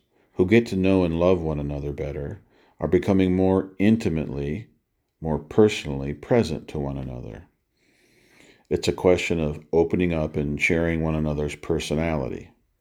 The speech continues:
Our preparation for Christ's coming should consist in an even greater opening up to him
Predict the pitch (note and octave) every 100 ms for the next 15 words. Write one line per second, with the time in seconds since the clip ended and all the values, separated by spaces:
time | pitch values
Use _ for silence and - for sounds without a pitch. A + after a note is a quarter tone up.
0 | _ _ _ _ _ _ C#2+ D#2+ - G2
1 | G2+ F#2+ F#2 - E2+ E2 D#2+ - F2 F2
2 | - - F#2+ E2+ D2+ D#2 - D2+ D2+ -
3 | _ _ D#2 D#2 - F#2+ G2 - C#2 C2+
4 | D2 - _ _ _ _ - D#2 F2 F2+
5 | E2 D#2 C#2+ E2 F2+ F2+ F2+ F2 F2+ F2
6 | D#2+ D#2 F2+ G#2+ - D#2 D2 C#2 C2 E2